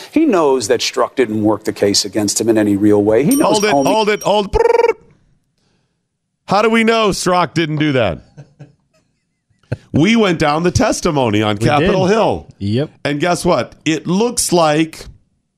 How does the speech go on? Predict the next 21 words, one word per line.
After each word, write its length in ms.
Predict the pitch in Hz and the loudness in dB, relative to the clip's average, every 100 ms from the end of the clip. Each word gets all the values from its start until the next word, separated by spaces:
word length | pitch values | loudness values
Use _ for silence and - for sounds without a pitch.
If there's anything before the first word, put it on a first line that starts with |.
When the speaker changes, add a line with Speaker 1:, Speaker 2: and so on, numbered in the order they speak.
| _ _ _ - | _ _ _ -2
Speaker 2:
there's 280 | 120 110 135 | 0 0 0
no 200 | 160 165 | 0 -2
smoking 600 | - 160 160 143 143 131 | -2 -2 -2 0 0 0
gun 440 | 127 117 110 98 135 | 0 0 -2 -4 -2
Speaker 3:
No. 240 | 127 95 95 | -2 -2 -4
Speaker 2:
that 200 | 139 127 | -4 -2
he 260 | 139 - - | -4 -6 -6
actively, 840 | 147 190 - 151 120 113 104 107 | -4 -4 -2 -2 0 0 0 0
as 200 | 110 107 | -2 -4
part 320 | - 143 160 | 0 0 0
of 80 | 165 | 0
his 280 | 127 151 120 | 0 0 0
job, 580 | - 113 107 98 87 - _ _ _ _ _ _ - | -2 -2 0 0 -2 -10 _ _ _ _ _ _ -4
tried 320 | 165 160 160 | 0 0 0
to 60 | 160 | 0
work 340 | 139 135 - - | 2 0 0 -4
against 720 | 120 92 127 120 107 - - _ _ | -4 -2 -2 -2 -4 -8 -14 _ _
the 100 | 107 104 | -6 -2
president. 440 | 107 87 73 69 | -2 0 -2 -4
Speaker 3:
The 40 | |
president. 360 | 107 95 92 | -4 -6 -10